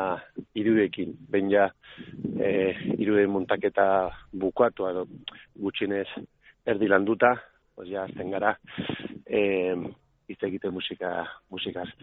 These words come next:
E, baino, bai, berarekin lan egin nuen aurreko pelikulan, Jergi guztiak, e, filmean, eta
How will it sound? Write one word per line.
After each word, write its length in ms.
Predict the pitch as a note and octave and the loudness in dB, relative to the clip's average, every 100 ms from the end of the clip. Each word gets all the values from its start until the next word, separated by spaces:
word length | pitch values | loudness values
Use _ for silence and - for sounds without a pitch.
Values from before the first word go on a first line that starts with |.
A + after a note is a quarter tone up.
| - - - - | -20 -18 -12 0
E, 300 | A#2 G#2+ G#2 | 4 4 2
baino, 760 | G2+ F#2 A#2 A2+ A2 A2 G#2+ G#2+ | 0 2 2 2 -2 0 0 2
bai, 320 | C#3 B2+ C3 | 4 4 0
berarekin 440 | A2 A#2 A#2+ B2+ A#2+ | -2 -2 -2 -4 -4
lan 160 | A#2+ A#2 | -2 -2
egin 180 | A#2 A#2 | -4 -2
nuen 280 | A#2+ A2+ A2 _ _ - | -2 -2 -6 _ _ -6
aurreko 300 | G2+ A2 G#2 | -4 -2 -4
pelikulan, 400 | G2 A#2+ A#2+ A2 | -4 -2 -2 0
Jergi 180 | G#2 G#2 | -2 -4
guztiak, 440 | G2+ A2+ A2 - - _ - - - _ _ _ _ - | -4 0 0 -2 -20 _ -20 -20 -20 _ _ _ _ -8
e, 220 | G#2 G2+ - | -4 -4 -2
filmean, 380 | A2 G#2 A2 A2+ | -2 2 2 2
eta 220 | G#2 F#2+ | 0 2